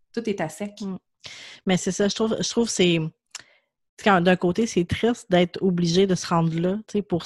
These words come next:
Speaker 1: Ouais.
Speaker 2: se, pour, pour se réveiller, mais en même temps, des fois, dans la vie, ça nous prend des, des grands, euh, boulever-, bouleversements pour, euh, pour se réveiller. Mais, tu sais, je pense que si, justement, si on peut parler puis dire aux femmes, « Rendez-vous pas là », tu sais, c'est
Speaker 1: Je pense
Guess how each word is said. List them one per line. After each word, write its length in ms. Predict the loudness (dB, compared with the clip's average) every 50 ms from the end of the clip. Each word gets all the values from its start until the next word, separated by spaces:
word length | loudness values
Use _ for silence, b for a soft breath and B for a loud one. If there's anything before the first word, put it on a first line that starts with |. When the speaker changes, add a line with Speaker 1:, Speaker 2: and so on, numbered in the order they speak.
| 2 2
Speaker 1:
Ouais. 60 | 4
Speaker 2:
se, 260 | 4 4 2 2 0
pour, 400 | -2 -6 -4 0 2 2 2 0
pour 140 | -2 -6 -4
se 100 | 0 2
réveiller, 480 | 2 4 4 2 4 4 4 4 2 2
mais 120 | 2 2
en 40 | 4 2
même 160 | 2 0 0
temps, 120 | -2 -2 -2
des 120 | -2 -2
fois, 160 | -4 -2 -2 -2
dans 140 | 0 0
la 140 | 0 2 0
vie, 120 | 0 -2 -2
ça 140 | -2 -2
nous 100 | -2 -4
prend 220 | -4 -4 -4 -4 -4
des, 300 | -2 -4 -4 -4 -6 -6
des 160 | -6 -8 -6
grands, 500 | -6 -6 -4 -2 -2 -2 0 0 -2 -2
euh, 60 | -4
boulever-, 320 | -4 -4 -4 -2 -2 -2 -4 -2
bouleversements 720 | 0 0 2 2 2 2 0 0 0 -2 0 0 -2 -2 -4
pour, 300 | -4 -4 -4 -4 -4 -8
euh, 120 | -10 -12 -12 -14 -16 -20 _ _ _ B B B B B B B B B B B
pour 140 | -6 -4 -2
se 100 | 0 0
réveiller. 540 | 0 0 0 0 0 0 0 -2 -4 -6 -4
Mais, 240 | -4 -2 -2 -2 -4 -4
tu 140 | -4 -6
sais, 60 | -6 -4
je 40 | -4
pense 180 | -4 -4 -4
que 100 | -4 -6
si, 100 | -8 -6
justement, 340 | -6 -6 -6 -4 -4 -4 -4
si 100 | -4 -4
on 80 | -4 -4
peut 140 | -4 -4 -4
parler 460 | -2 -2 -2 -2 0 -2 -2 -2 -2
puis 120 | -4 -6
dire 220 | -4 -4 -2 -2 -2
aux 80 | -4
femmes, « 240 | -6 -4 -4 -4 -2
Rendez-vous 420 | -2 -2 -2 -4 -4 -6 -8 -8 -10 _
pas 140 | -6 -6 -4
là », 180 | -4 -6 -8 -10 _
tu 120 | -12 -14 -14
sais, 0 |
c'est 320 | -12 -12 -14 -14 -14 -16 _ _ _ _ _ _ _ _ _ _ -10 -10 -10 -10 B B B B B B B
Speaker 1:
Je 80 | -4 2
pense 80 | 4 4